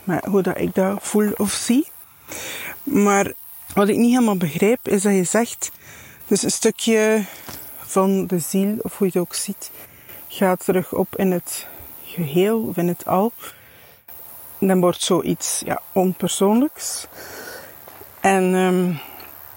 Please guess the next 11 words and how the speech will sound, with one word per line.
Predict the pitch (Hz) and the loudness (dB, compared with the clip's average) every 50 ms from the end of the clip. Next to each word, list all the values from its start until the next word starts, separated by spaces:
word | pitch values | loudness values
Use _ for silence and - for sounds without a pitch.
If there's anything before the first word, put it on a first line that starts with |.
| - | 2
dan | 196 202 202 | 4 4 4
is | 202 190 - | 4 2 2
er | - - | 0 2
ook | - 226 - - | 2 2 2 2
een | 226 190 | 0 2
soort | - - 202 196 185 - - - 196 170 | 2 2 4 4 2 0 -2 -4 -2 2
deel | 202 202 202 214 220 220 226 - - - - - - - - - - - - - - - | 4 4 4 6 4 2 2 -2 -6 -18 -18 -18 -18 -18 -18 -20 -20 -20 -20 -20 -6 0
dat | - 196 185 | 2 4 4
een | 190 185 180 175 185 | 4 4 2 0 -2
herinnering | - - 180 175 175 190 202 214 226 233 233 240 254 254 254 - - | 0 2 2 4 4 4 4 2 2 2 2 2 0 -2 -4 -10 -6
is | - 226 247 254 - - - - - - | -2 0 0 0 0 -2 -4 -4 -6 -8